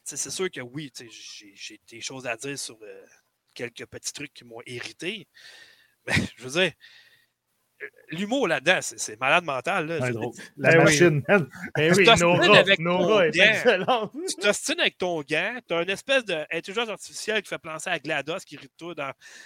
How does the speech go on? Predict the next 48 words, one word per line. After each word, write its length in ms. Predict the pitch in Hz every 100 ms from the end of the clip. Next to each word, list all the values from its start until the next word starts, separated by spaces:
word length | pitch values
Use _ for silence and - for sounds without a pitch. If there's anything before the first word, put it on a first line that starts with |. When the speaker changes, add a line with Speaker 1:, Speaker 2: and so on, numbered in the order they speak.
| - _
Speaker 1:
dans, 140 | 127 123
dans 160 | 131 131
Portal. 340 | 147 139 214 302 254 _
Mais 100 | 143
ce 60 | -
que 160 | 165
j'ai 140 | 160 170
Speaker 2:
Non, 80 |
Speaker 1:
aimé, 160 | 160 240
c'est 200 | - 170
qu'au 420 | - 175 180 180
lieu 200 | 180 254
d'être 260 | 226 196 214 -
comme 180 | 147 147 143
High 200 | 165 160
on 100 | 147 139 170
Life, 280 | 220 - _ _ _ _ _ _
que 80 | 123
t'as 240 | - 131 123
un 180 | 131 127
grappin 480 | 123 135 127 147 156 -
puis 120 | _
un 140 | 135 131
fusil, 500 | - 127 135 214 285 _ _
puis 100 | -
c'est 100 | 131
toujours 280 | 156 170 185
pipi 260 | 139 -
caca 300 | - 151 120
poêle, 280 | - 165 190
l'humour, 560 | 143 135 185 262 208 _ _ - _
dans 140 | - -
celui-là, 380 | 156 156 208 233
c'est 160 | 139
vraiment 300 | 127 139 170
poussé 360 | - - - 180
à 120 | 131
l'extrême. 460 | 123 - - 147 123
Vraiment, 260 | 123 131 156
ils 80 |
te 80 | -
sortent 160 | 165 143
des 160 | 123 139
affaires, 320 | 131 175 156
des 100 | 123
fois, 160 | 156
le 160 | 151 123
gant 180 | 127 170